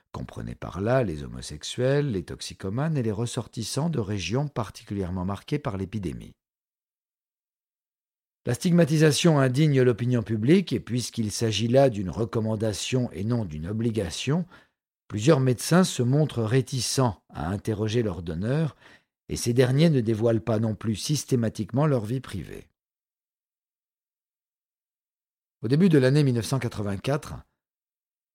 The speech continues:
une mauvaise coordination vient amplifier la confusion générale.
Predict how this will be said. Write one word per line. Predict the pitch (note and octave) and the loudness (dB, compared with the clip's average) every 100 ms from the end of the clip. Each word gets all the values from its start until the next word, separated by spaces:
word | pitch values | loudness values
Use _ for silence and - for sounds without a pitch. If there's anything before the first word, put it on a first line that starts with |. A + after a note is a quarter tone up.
| _ - | _ -4
une | A2 | 2
mauvaise | C#3 F3 - | 6 6 6
coordination | D3 C3+ B2+ C3+ C3 - E3+ E3+ | 6 6 6 2 2 2 2 2
vient | A#2+ B2+ B2 - | 4 2 2 0
amplifier | C#3+ C3+ C3+ A2+ - D#3 | 0 2 0 0 2 2
la | B2+ | 2
confusion | - A2+ - A#2 G2+ A#2 | -2 -6 -4 -6 -2 -2
générale. | G2+ G2+ E2+ B1+ A#1+ G1+ | -2 -4 -4 -8 -12 -14